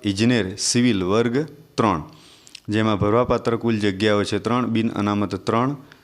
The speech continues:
અને દિવ્યાંગ એક, આ પ્રમાણે જગ્યાઓ છે. આગળ વાત કરીએ, આસિસ્ટન્ટ ઇજનેર ચોથા ક્રમ ઉપર સિવિલ વર્ગ ત્રણ, જેમાં છ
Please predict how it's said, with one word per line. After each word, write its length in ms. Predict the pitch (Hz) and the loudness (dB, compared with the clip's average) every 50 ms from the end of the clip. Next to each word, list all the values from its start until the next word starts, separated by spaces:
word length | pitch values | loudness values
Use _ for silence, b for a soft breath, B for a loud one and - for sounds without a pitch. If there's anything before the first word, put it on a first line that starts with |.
| B B B B B B _ - | B B B B B B _ -6
અને 320 | 113 113 107 101 95 104 123 - | -2 0 0 0 -2 -4 -6 -4
દિવ્યાંગ 460 | 110 117 117 120 127 123 120 110 95 | 0 0 2 2 2 2 0 0 0
એક, 160 | 90 92 87 - - - | 0 -2 -4 -4 -4 -4
આ 80 | 110 | -2
પ્રમાણે 380 | 107 - 101 98 98 95 95 90 | 0 0 0 0 0 0 0 0
જગ્યાઓ 460 | 85 92 87 82 92 101 104 107 110 | -2 -2 -4 -2 -2 0 0 0 0
છે. 220 | 107 - 131 147 156 - b b b b b b b b _ | -2 -2 -4 -6 -6 -10 b b b b b b b b _
આગળ 240 | 113 117 120 139 143 | -2 0 2 2 2
વાત 280 | 139 135 135 135 - - | 2 2 0 0 -2 -2
કરીએ, 400 | 143 135 139 143 143 151 147 - - | 0 0 2 0 0 -2 -4 -6 -6
આસિસ્ટન્ટ 640 | 107 107 - 143 131 - - - 139 139 - - | -6 -4 -2 -2 -2 -2 -2 -2 -2 -2 0 -2
ઇજનેર 380 | 110 104 107 117 117 110 95 82 | -2 -2 0 2 2 2 0 0
ચોથા 340 | - - 110 110 123 127 | -2 -2 -2 0 0 0
ક્રમ 260 | 117 110 104 98 98 92 | 0 0 0 0 0 -2
ઉપર 340 | 85 - - 110 127 165 165 - - - _ B B B B B B B B B B B B - | -2 -2 -2 -2 -2 -2 -4 -10 -18 -20 _ B B B B B B B B B B B B -10
સિવિલ 420 | - - 127 127 131 113 95 - | -4 0 2 2 4 2 2 0
વર્ગ 320 | - 92 107 120 120 123 131 | 0 2 2 2 2 2 -2
ત્રણ, 340 | - - 120 113 95 82 85 101 110 | -2 0 0 0 0 -2 -4 -8 -8
જેમાં 440 | 101 101 110 110 110 113 117 - - | -4 -2 0 2 2 0 0 -2 -6
છ 140 | - - | -6 -2